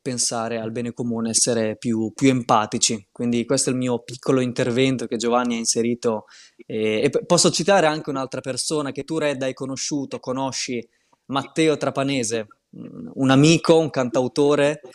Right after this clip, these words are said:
con il quale abbiamo ta-, attraversato momenti interessanti, sempre grazie a Giovanni. E, ah, è intervenuto anche lui,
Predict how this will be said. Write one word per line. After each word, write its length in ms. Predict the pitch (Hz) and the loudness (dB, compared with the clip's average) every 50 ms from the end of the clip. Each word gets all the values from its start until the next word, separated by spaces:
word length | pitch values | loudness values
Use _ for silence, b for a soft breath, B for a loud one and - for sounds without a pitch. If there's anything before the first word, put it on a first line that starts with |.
| B B B B B B B - - | B B B B B B B -20 -10
con 140 | - 127 127 | -6 -4 -4
il 100 | 131 127 | -4 -2
quale 320 | - - 139 135 135 135 131 | 0 2 4 6 6 6 4
abbiamo 300 | 123 131 135 131 131 127 | 4 2 2 0 0 -2
ta-, 180 | - 135 131 | -4 -4 -4
attraversato 800 | - 135 - - 135 123 127 127 127 - - 139 135 131 - 135 | -6 -6 -4 -4 -2 -2 -2 0 0 0 0 0 -2 -2 -4 -8
momenti 600 | 127 127 131 131 131 127 117 - 131 123 123 120 | -10 -8 -8 -8 -8 -10 -10 -8 -6 -6 -6 -6
interessanti, 720 | 120 117 - 123 117 113 - - 131 131 139 135 135 135 117 | -6 -6 -6 -6 -4 -2 -2 0 0 -2 -4 -6 -6 -6 -2
sempre 540 | - - - 147 143 139 135 131 - 123 | -2 0 0 0 -2 -2 -4 -8 -8 -8
grazie 480 | 120 120 123 123 123 120 - - - 120 | -8 -6 -6 -6 -8 -8 -8 -8 -8 -8
a 60 | 113 | -8
Giovanni. 600 | 113 117 120 120 127 127 127 131 131 135 139 147 - b b b b b b | -8 -8 -6 -4 -4 -4 -4 -6 -6 -8 -10 -10 -14 b b b b b b
E, 760 | - - 107 104 104 104 104 104 104 110 113 113 - - - - | -14 -12 -10 -8 -8 -8 -8 -8 -8 -8 -8 -8 -10 -10 -10 -12
ah, 260 | - - - - - - - - - | -12 -12 -12 -12 -12 -12 -14 -16 -6
è 140 | - - 131 | -2 0 2
intervenuto 600 | 131 127 123 143 131 127 131 143 151 127 - 135 | 2 2 4 2 4 4 4 4 4 4 4 2
anche 220 | 120 113 - 131 | 0 0 2 2
lui, 380 | 127 139 147 151 151 147 143 | 4 4 6 4 4 4 2